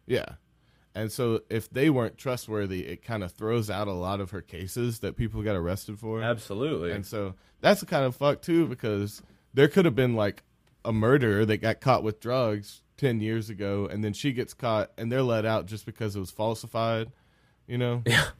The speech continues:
Speaker 1: But who knows?
Speaker 2: Like, I mean, I did rape and kill that woman, but you're gonna let me go.
Speaker 1: You can't prove
Speaker 2: Yeah.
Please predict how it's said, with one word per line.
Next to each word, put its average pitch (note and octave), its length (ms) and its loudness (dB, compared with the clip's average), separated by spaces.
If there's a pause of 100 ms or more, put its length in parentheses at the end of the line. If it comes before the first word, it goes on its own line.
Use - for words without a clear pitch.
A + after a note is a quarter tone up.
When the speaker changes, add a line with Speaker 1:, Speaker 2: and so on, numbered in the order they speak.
(200)
Speaker 1:
But G2 180 -4
who D3+ 120 4
knows? F2+ 400 -2 (460)
Speaker 2:
Like, A#2+ 340 8 (460)
I D#3+ 180 12
mean, E3+ 160 12
I F#3 140 12
did C3 640 12 (340)
rape E3+ 300 12
and B2 120 6
kill C4+ 220 12
that B2+ 200 12
woman, G#2+ 380 10
but G#2 200 4
you're A3+ 100 10
gonna B3+ 220 12
let E3 240 12
me C#3+ 120 8
go. F#3+ 340 12
Speaker 1:
You - 60 12
can't A#2+ 160 2
prove - 180 12
Speaker 2:
Yeah. G#3 600 12